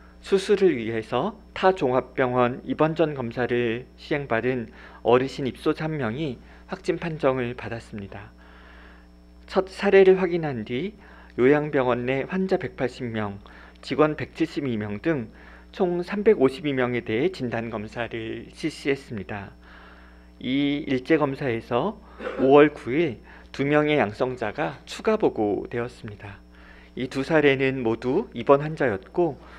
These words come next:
최초 발견된 지표 환자와 같은 호실에 입원하고 있는 어르신들이셨습니다. 십일일 영 시 기준 총 확진자는 세 명으로 확인됩니다. 해당 병원은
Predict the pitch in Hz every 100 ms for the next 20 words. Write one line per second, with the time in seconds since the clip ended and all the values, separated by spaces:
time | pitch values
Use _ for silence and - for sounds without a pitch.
0 | - - - - 196 - 196 131 113 139
1 | 139 127 131 135 135 - - 151 147 139
2 | 120 117 180 220 - - - - 123 -
3 | - 185 190 196 175 160 117 127 127 123
4 | 120 120 113 110 117 156 214 - - 117
5 | 120 120 131 120 117 113 117 110 - 110
6 | 107 - 107 - - - - - - -
7 | - - - - 190 185 156 117 139 -
8 | 120 131 175 226 - 190 170 - 151 131
9 | 113 143 185 170 143 131 117 113 - 151
10 | 143 143 123 107 107 101 - - - -
11 | - - - - - - - 185 190 180
12 | 135 113 110 131 202